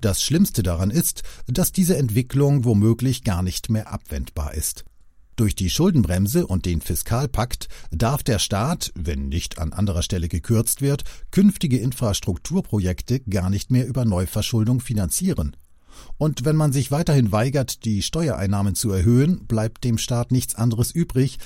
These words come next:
als entweder eine Fremdfinanzierung zuzulassen oder die Infrastruktur komplett vor die Hunde gehen zu lassen. Aber selbst bei diesem keineswegs wünschenswerten Szenario darf und muss die Frage gestattet sein,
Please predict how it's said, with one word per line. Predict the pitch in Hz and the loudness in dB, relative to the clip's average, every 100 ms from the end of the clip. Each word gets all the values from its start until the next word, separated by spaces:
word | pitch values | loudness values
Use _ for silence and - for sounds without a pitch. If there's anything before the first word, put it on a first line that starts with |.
| - - | -12 -4
als | 110 95 - | -2 -2 -2
entweder | 90 85 90 78 | -2 0 -2 -2
eine | 80 71 | -4 -6
Fremdfinanzierung | - 139 180 - 101 85 - 98 85 82 | -4 -2 -2 0 0 0 0 0 -2 -2
zuzulassen | 185 185 - 92 - 180 185 - - | -2 -2 0 0 2 2 2 -2 -2
oder | 170 190 | 0 2
die | 143 135 | -2 0
Infrastruktur | 135 - 139 - 127 - 131 127 | -2 0 -4 -2 -4 -2 0 0
komplett | - 110 110 - 95 - | 2 0 0 -2 -4 -4
vor | - 80 | -4 -2
die | 92 - | -2 -2
Hunde | 90 80 71 | -2 -2 -2
gehen | 69 67 - | -6 -6 -6
zu | 76 | -4
lassen. | 71 - 71 - - - _ _ - - - - | -4 -4 -6 -10 -20 -20 _ _ -20 -20 -18 -4
Aber | 147 131 | 0 2
selbst | 170 - - | 0 -2 -2
bei | 151 | 0
diesem | 131 202 180 151 117 - | 4 6 6 6 6 2
keineswegs | 110 110 92 - 107 95 - | 0 0 0 0 0 0 -2
wünschenswerten | 92 165 - 95 - 95 92 101 | -2 -2 0 -2 0 -2 -2 -2
Szenario | - 101 92 95 101 110 120 127 - - | 0 0 0 0 0 2 2 0 -8 -4
darf | 95 101 139 151 - | 0 2 0 -4 -4
und | 92 - | -6 -2
muss | 92 123 | 0 0
die | - | -2
Frage | - - 156 123 | -6 -6 -2 0
gestattet | 85 85 95 82 87 | 0 0 -2 -2 -2
sein, | 95 101 | 0 0